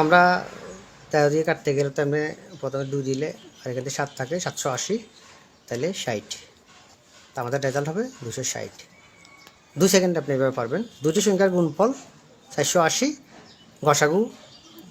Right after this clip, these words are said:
বারো হলে লসাগু কত? সেম নিয়ম, আমরা উপরে গুণফল লিখলাম, নিচে আমরা বারো লিখলাম। তাহলে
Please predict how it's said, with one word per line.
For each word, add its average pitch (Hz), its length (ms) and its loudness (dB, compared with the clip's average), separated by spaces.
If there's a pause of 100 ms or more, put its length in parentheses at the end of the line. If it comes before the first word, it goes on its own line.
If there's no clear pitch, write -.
বারো 139 240 6
হলে 220 160 4 (480)
লসাগু 139 360 4
কত? 113 120 -8 (680)
সেম 180 280 2
নিয়ম, 190 200 0 (180)
আমরা 143 220 0
উপরে 156 240 -2 (1300)
গুণফল 147 340 2
লিখলাম, 220 320 2
নিচে 151 220 0
আমরা 139 180 0
বারো 131 200 2
লিখলাম। 123 260 -6 (800)
তাহলে 135 180 0